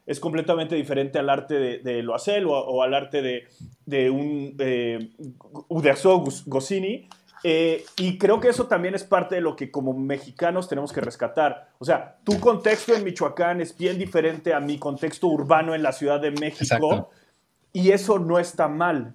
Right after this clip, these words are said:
Speaker 1: No hay un
Speaker 2: No.
Speaker 1: solo México, y de esa multitud de voces nace la identidad. Y, y creo que algo que históricamente no hicimos muy bien fue querer imponer,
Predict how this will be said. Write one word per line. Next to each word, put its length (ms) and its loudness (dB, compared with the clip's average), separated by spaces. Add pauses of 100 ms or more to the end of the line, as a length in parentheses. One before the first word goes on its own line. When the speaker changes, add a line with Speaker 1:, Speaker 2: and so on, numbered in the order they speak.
Speaker 1:
No 240 4
hay 120 4
un 100 -2
Speaker 2:
No. 40 -4
Speaker 1:
solo 340 2
México, 680 -6 (280)
y 100 -4
de 100 2
esa 220 2
multitud 640 0
de 100 2
voces 720 -4 (240)
nace 460 -2
la 160 4
identidad. 640 -2 (360)
Y, 340 0
y 100 -6
creo 300 4
que 100 2
algo 240 2
que 100 -2
históricamente 920 0
no 120 -6
hicimos 360 -4
muy 160 0
bien 260 -2
fue 180 -4
querer 260 0
imponer, 760 -4